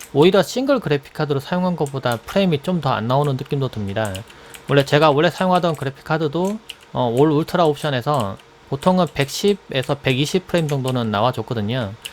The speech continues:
물론 백사십사 헤르츠까지는 안 올라가지만 지금 프레임 보면 팔십팔에서 구십칠, 백 요 정도가 겨우 나와주고 있습니다.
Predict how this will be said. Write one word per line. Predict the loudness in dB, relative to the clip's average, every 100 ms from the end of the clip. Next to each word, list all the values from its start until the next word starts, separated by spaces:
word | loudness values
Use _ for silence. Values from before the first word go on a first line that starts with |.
| -20 -16 -2
물론 | -2
백사십사 | 0 0 2 0 0 -2
헤르츠까지는 | 0 -2 -2 -2 0 0
안 | 0
올라가지만 | 0 0 0 0 -2 0 -2 -2
지금 | 0 0
프레임 | 0 -2 -2
보면 | 0 -2 -2 -4
팔십팔에서 | -4 -2 -2 0 0 2 -2
구십칠, | -4 -4 -4 -6 -4 -4 -8 -20 -20 -20 -20 -8
백 | 0 0 0 -12 -10 -2
요 |
정도가 | 2 2 2 0
겨우 | 2 4 4 2
나와주고 | 0 0 0 -2 -4
있습니다. | -4 -4 -4 -2 -2 -4